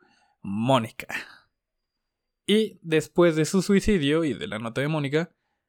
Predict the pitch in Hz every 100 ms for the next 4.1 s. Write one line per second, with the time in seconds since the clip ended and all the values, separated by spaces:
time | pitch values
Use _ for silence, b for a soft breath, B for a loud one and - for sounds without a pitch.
0 | _ - 160 160 165 156 151 143 135 127
1 | 120 127 127 - 185 160 113 127 B B
2 | - 151 147 160 147 143 143 131 123 120
3 | 127 120 139 151 156 170 165 165 151 160
4 | 175